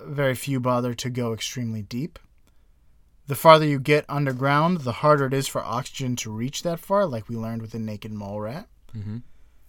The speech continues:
Speaker 1: Animals typically, uh,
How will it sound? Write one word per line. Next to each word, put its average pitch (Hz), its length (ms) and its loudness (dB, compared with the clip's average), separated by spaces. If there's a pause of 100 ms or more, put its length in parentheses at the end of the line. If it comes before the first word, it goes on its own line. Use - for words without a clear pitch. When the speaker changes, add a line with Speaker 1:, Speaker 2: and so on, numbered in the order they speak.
(460)
Speaker 1:
Animals 190 360 4
typically, 156 760 0 (440)
uh, 123 500 2